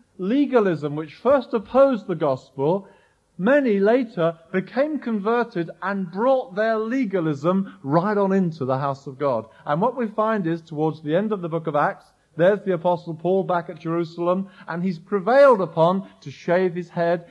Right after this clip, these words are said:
to take a vow, to go into the house of God. It means trouble for him from then on.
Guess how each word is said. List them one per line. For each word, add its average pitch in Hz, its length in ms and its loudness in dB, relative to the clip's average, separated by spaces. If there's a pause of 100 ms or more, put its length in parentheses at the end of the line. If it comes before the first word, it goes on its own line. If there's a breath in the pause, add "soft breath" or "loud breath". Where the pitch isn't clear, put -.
(100)
to 135 100 -12
take 180 360 -2
a 180 40 -2
vow, 165 600 0 (100)
to - 80 -12
go 156 220 2
into 165 180 -2
the 151 140 -2
house 151 240 -2
of 135 120 -10
God. 135 280 0 (120)
It 160 160 -6
means 160 280 -4
trouble 160 400 -2
for 123 240 -6
him 135 220 -6
from 135 260 -10
then 143 180 0
on. 113 300 -8